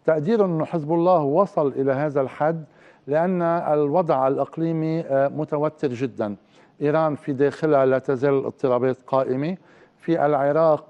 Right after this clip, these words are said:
آه، وبعد شهرين أو أقل من شهرين على قيام حكومة السوداني وصلت إيران إلى حائط مسدود. السوداني بين وكأنه مصطفى قاسم اثنين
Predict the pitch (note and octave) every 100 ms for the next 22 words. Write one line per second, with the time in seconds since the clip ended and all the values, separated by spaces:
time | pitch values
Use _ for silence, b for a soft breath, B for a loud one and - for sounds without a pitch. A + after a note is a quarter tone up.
0 | - C3+ B2+ C3 C3 C#3 C#3+ - D3 B2+
1 | C#3+ F3 E3+ B2+ A#2+ A#2 - F#3 E3+ C#3+
2 | - C#3 C3+ D3+ C#3+ - b b A2+ C3+
3 | C3 D3+ D3 D3 - B2+ D#3 C#3+ C3 C3
4 | - D3 C3+ D3 C3+ C3+ C#3 C3 - C3
5 | C3 C#3 C#3+ D3+ C3+ - b b - C#3+
6 | C#3 C3+ C#3 - - - C#3+ D3+ C3 -
7 | C3 - C3+ D#3+ C#3 - C3+ B2 C#3+ C#3
8 | B2+ C#3 C3+ B2+ B2 C3+ C#3 C#3+ C3+ C3+
9 | C3+ C3 - C3 - C#3 C3+ C3+ B2+ -
10 | C#3+ C#3+ D#3+ F3+